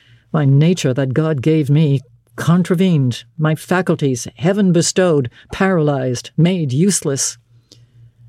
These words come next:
You hear now how I contradict myself. I, who preach contentment with a humble lot, and justified the vocation even of hewers of wood and drawers of water in God's service. I, his ordained minister,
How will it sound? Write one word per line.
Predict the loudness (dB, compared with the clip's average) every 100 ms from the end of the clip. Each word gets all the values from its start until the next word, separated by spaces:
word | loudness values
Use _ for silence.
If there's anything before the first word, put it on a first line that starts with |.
| _
You | -2
hear | 0 2
now | 2 0 0
how | -2 0
I | -2
contradict | -2 -2 -2 -4 -2
myself. | -2 -2 -2 -6 -10 -20 _ -20 _ -20 -20 -20 -20 _ -8
I, | 0 2 2 0 -2 -6 -10 -6
who | -4
preach | -2 -4 -4
contentment | -2 0 0 0 -2 0
with | -2
a |
humble | 2 2 2 2
lot, | -2 -4 -10 -4
and | 0 0
justified | 0 -2 -4 -4 -2 -2 -2
the |
vocation | -2 0 -2 -2 0 0 2
even | 0 0
of | -2
hewers | -2 -2 0 0 -2 -2
of | -2
wood | 0 2 0 -4 -10 _ _ -4
and | 0 2
drawers | 2 2 0 0
of | -2
water | 0 0 0 -2 -2
in | 0 0
God's | 0 -2 -2 -4
service. | -2 -2 -4 -6 -8 -10 -14 -20 _ -20 -20 -20 -20 -20 -20 -6
I, | -2 0 0 0 -2
his | 0 0 -2 -2
ordained | 0 2 2 0 0 0
minister, | 0 0 -2 -2 -4